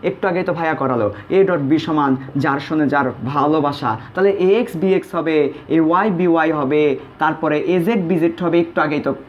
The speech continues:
করলাম, তাই না? আচ্ছা, তাহলে একক ভেক্টর, এই যে একক ভেক্টর এ এক্স বি এক্স, এ ওয়াই বি ওয়াই, এটা বুঝলাম, কিন্তু কোণ কই? কোণ, কোণ তো আসলো না, টেনশনে পড়ে গেলাম।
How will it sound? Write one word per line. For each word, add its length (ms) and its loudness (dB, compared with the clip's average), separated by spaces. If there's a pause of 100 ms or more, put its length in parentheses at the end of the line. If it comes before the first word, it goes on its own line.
(160)
করলাম, 400 0
তাই 100 -2
না? 100 2 (320)
আচ্ছা, 380 -4 (180)
তাহলে 220 4
একক 260 2
ভেক্টর, 560 -2
এই 120 2
যে 100 0
একক 160 -2
ভেক্টর 340 -2
এ 120 0
এক্স 140 -6
বি 100 -2
এক্স, 200 -2
এ 40 2
ওয়াই 200 2
বি 120 -2
ওয়াই, 200 0 (600)
এটা 180 0
বুঝলাম, 460 -4 (240)
কিন্তু 200 2 (140)
কোণ 400 4
কই? 260 0
কোণ, 380 0 (580)
কোণ 260 2
তো 100 -4
আসলো 360 -6
না, 280 -6 (1160)
টেনশনে 400 2
পড়ে 180 2
গেলাম। 260 -2